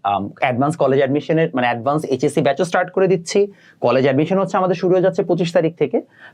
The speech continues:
So, আমি আপনাকে একটা প্রপার অথেন্টিক আইডিয়া দিতে পারবো যে আসলে কি করা আপনার এই মুহূর্তে দরকার এবং কি করলে আপনার জন্য জিনিসটা ইজিয়ার হবে। চলেন, এটা বোঝার জন্য আগে আমরা বের করি যে কলেজ অ্যাডমিশনের জন্য আপনাকে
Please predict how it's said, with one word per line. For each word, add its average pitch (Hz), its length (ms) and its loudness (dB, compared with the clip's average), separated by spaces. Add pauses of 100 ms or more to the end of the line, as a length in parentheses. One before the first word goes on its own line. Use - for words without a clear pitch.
So, - 40 2
আমি 202 160 2
আপনাকে 254 260 2
একটা 269 140 0
প্রপার 208 360 0
অথেন্টিক 170 440 -2
আইডিয়া 139 240 2
দিতে 120 200 -2
পারবো 104 360 -2 (280)
যে - 60 2
আসলে 170 240 2
কি 247 300 2
করা 139 280 0
আপনার - 340 -4
এই 117 140 -4
মুহূর্তে 104 380 -2
দরকার 87 380 -2 (320)
এবং 147 280 2
কি 233 120 2
করলে 208 300 2
আপনার 170 220 -2
জন্য 127 140 0
জিনিসটা 117 380 -2
ইজিয়ার 110 360 2
হবে। - 240 -8 (340)
চলেন, 247 240 2
এটা 254 120 2
বোঝার 185 360 2
জন্য 147 460 0
আগে 156 220 2
আমরা 208 200 2
বের 180 200 2
করি 202 160 2
যে 208 60 -2
কলেজ 151 260 0
অ্যাডমিশনের 175 420 0
জন্য 202 140 2
আপনাকে 185 260 -2